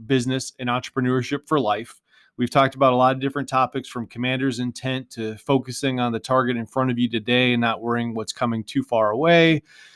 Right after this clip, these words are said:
We've talked about the importance of dress right dress and being organized and how that helps you run your business in an efficient manner. But today we wanted to talk about the military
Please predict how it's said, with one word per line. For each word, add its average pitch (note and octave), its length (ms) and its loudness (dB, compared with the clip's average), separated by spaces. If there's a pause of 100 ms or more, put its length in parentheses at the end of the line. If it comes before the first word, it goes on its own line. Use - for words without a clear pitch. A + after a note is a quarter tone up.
(160)
We've - 60 -16
talked A#2+ 220 2
about A#2+ 200 0
the A#2 80 -2
importance B2 420 -2
of A2+ 280 -2 (220)
dress B2+ 340 0
right A#2+ 200 2
dress C3+ 420 0
and A2 100 -4
being A2+ 200 -2
organized B2 680 2
and G#2+ 100 -10
how A2+ 120 -2
that A2+ 180 -2
helps A2+ 300 -8
you A#2+ 120 0
run A2+ 200 0
your A2+ 100 0
business A2+ 440 -8
in G#2 100 -10
an G2+ 80 -8
efficient G#2 420 -4
manner. C3+ 380 0 (680)
But D#3 280 2
today A#3 260 4
we C4 100 6
wanted G#3 260 4
to F#3 40 -4
talk A#2+ 300 4
about G#2+ 480 -2 (120)
the A#2+ 540 -4 (140)
military D3+ 840 2